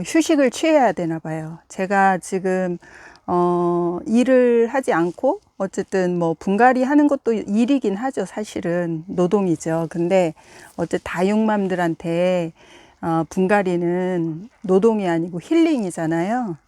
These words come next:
음, 그래서 제가 그냥 쉬고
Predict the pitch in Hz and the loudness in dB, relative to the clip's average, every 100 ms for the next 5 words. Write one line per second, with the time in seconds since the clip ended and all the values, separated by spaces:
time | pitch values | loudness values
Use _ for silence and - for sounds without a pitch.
0 | - 185 180 170 165 - 196 202 220 190 | -8 -4 0 0 -2 -4 -4 -2 -2 -4
1 | 190 180 196 190 - - - - - - | -4 0 2 0 -2 -14 -20 -20 -20 -20
2 | - 240 240 233 226 220 - 320 311 294 | -6 0 2 2 0 -2 -2 2 2 2
3 | 269 262 262 254 254 254 247 | 2 2 4 4 2 2 -2